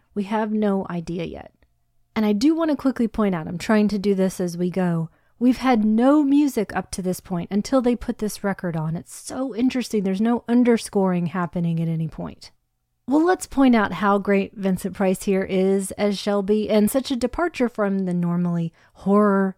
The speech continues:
staples that we think of when we think of him. He's basically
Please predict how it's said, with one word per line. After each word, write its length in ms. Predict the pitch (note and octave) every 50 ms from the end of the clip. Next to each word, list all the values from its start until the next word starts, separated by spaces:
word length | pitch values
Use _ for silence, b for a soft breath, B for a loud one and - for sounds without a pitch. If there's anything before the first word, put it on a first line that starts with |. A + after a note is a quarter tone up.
| _
staples 840 | - - - - G3+ G3 G#3+ G#3 - - F#3 F3+ F3+ F3 - - - A3
that 160 | - G3+ F#3 -
we 160 | G3 F#3+ F#3
think 320 | - - G3 F3+ F3+ -
of 260 | F#3+ E3+ E3 D#3+ D#3+
when 220 | E3+ F3 F3 E3+ E3+
we 80 | E3+
think 240 | E3 - F#3+ E3+ D#3
of 140 | E3 D3+ -
him. 260 | - E3 C#3+ C3 - b b b
He's 180 | - C4 A3 A3+
basically 560 | B3+ C4 B3 - C#4 A#3 B3+ A#3 G#3+ F#3+